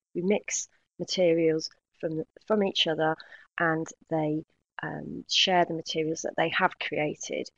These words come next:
This is characterised, though, as being informal and un-, uncredited. And what I mean by that is that, uh, there's no specific copyright information or permissions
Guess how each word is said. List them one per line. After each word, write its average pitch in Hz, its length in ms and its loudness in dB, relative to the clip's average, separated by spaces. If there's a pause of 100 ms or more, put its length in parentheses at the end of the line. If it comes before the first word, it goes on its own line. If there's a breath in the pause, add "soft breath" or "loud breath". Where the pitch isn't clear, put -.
(880 loud breath)
This - 220 6
is 233 100 0
characterised, 180 760 2
though, 165 160 8
as - 240 0 (100)
being 180 240 4
informal 175 680 0
and 165 300 -2 (140)
un-, 175 140 2
uncredited. - 600 -6 (280)
And 180 80 -4
what 185 120 10
I 196 40 8
mean 220 280 8
by 156 200 6
that 156 320 2
is 165 180 -4
that, 160 360 0 (440 soft breath)
uh, 165 300 0
there's 170 320 0
no 190 460 4 (180)
specific - 920 0
copyright 170 520 0
information 175 840 0
or 165 100 -4
permissions 175 800 -4